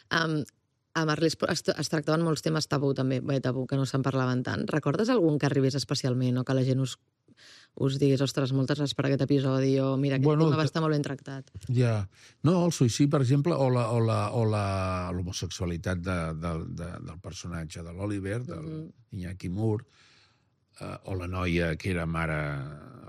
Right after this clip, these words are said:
Speaker 2: la, la, la Laia Manzanares, que feia l'Oxana.
Speaker 1: Oxana.
Speaker 2: Sí, em, bé, són temes que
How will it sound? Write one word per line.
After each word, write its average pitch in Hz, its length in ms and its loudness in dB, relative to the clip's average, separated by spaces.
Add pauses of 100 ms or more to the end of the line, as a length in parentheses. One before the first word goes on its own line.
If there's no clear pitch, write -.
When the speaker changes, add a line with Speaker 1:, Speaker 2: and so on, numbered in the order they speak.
(100)
Speaker 2:
la, - 240 -10
la, 71 400 -12 (400)
la - 380 -14
Laia 85 280 -10
Manzanares, 101 800 -4
que - 120 -12
feia 82 200 -10
l'Oxana. 107 640 -4 (160)
Speaker 1:
Oxana. 143 460 -8 (100)
Speaker 2:
Sí, 90 480 -2 (120)
em, 85 580 -4 (140)
bé, 95 280 2
són 98 260 0
temes 90 380 0
que - 140 0